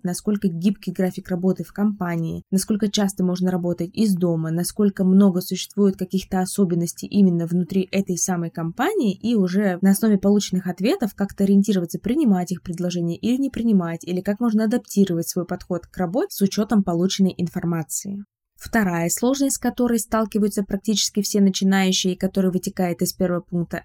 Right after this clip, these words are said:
я бы охарактеризовала как "не буду задавать свои глупые вопросы, а то все вокруг подумают, что зря меня взяли".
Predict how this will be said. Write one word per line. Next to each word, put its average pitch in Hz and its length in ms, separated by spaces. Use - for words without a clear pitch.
я 220 200
бы 233 300
охарактеризовала 196 840
как 202 180
"не 208 220
буду 190 340
задавать 180 420
свои 180 160
глупые 185 300
вопросы, 165 500
а - 140
то 190 220
все - 180
вокруг - 300
подумают, 240 360
что - 160
зря 170 220
меня 190 240
взяли". 170 400